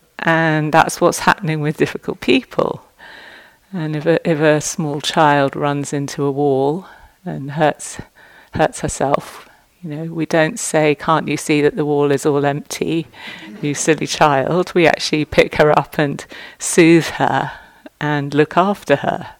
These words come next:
And that's exactly how we need to work with the mind.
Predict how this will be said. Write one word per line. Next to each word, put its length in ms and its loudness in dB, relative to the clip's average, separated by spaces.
And 180 2
that's 220 -4
exactly 580 4
how 600 -2
we 120 -2
need 220 -2
to 120 0
work 180 4
with 140 2
the 80 -4
mind. 720 -2